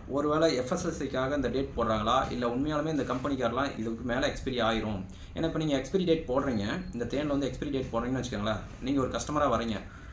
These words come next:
வரும்போது இதை எடுத்து பார்க்கும்போது, "எக்ஸ்பைரி முடிஞ்சு போச்சு" அப்படின்னு சொல்லிட்டு இந்த தேன் வாங்காம தான் போவீங்க. புரியுதுங்களா? அப்படிங்கும்போது யாருக்கு இது நட்டம்?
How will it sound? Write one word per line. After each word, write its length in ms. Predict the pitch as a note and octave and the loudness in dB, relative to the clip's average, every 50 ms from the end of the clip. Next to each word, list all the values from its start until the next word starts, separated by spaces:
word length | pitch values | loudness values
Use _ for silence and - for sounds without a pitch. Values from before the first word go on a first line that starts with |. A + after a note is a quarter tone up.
| - - - | -10 -4 2
வரும்போது 640 | A#2+ B2+ D3+ F3 F3 D#3+ C#3+ B2 C#3+ E3+ - - - - - - | 2 4 4 4 4 2 2 2 2 0 0 -2 -6 -10 -10 -6
இதை 200 | - C3 C3+ C3+ | -2 0 0 0
எடுத்து 180 | C#3 D3 D3+ | 0 0 2
பார்க்கும்போது, 500 | - D3 C#3+ C3+ C3+ C3+ C#3 D3 E3 C#3 | 4 4 4 4 4 2 2 2 2 0
"எக்ஸ்பைரி 260 | C3 - - E3 D#3 | 0 0 0 0 2
முடிஞ்சு 220 | C#3+ C3+ C3 B2+ A2 | 2 2 2 0 0
போச்சு" 340 | A2 A2+ G2+ - A2+ G#2+ G#2+ | 0 -2 -2 0 -2 -2 0
அப்படின்னு 120 | A2+ B2 | 0 -2
சொல்லிட்டு 340 | A#2+ B2 - A2+ D3+ D#3 C3 | -2 -2 -2 -2 -2 -2 -2
இந்த 0 | |
தேன் 240 | A2 B2+ C#3 C3+ B2 | 0 0 0 2 2
வாங்காம 260 | A#2 A#2 A#2 A#2 A2+ | 2 2 2 0 0
தான் 200 | B2+ C3+ C3 - | 0 -2 -2 -2
போவீங்க. 320 | G#2+ G#2 G#2 F#2+ F#2+ F2+ - - - - - - - | -2 -2 -2 -2 -2 -4 -6 -10 -10 -10 -10 -6 -4
புரியுதுங்களா? 380 | C3+ C3+ C3+ B2 A#2 A2+ A#2+ C3 - - - - - - - - - - - | 0 0 0 0 0 -2 -4 -4 -6 -8 -10 -10 -10 -10 -10 -10 -12 -8 0
அப்படிங்கும்போது 800 | - - - - F3+ F3+ F3+ E3+ D3+ C#3+ C#3 C3+ A#2+ D3+ G3 G#3 - - - - - - | 0 0 2 2 2 2 4 4 4 4 2 2 2 0 -2 -2 -4 -8 -12 -14 -10 -2
யாருக்கு 440 | - B2+ - D#3 E3+ E3 E3 F3 E3 | 0 2 4 4 2 2 2 0 0
இது 220 | C#3+ C#3 D3 - | 0 0 -2 0
நட்டம்? 360 | - G#2+ G2 - A2+ G2+ - | -2 -2 -2 0 0 -2 -2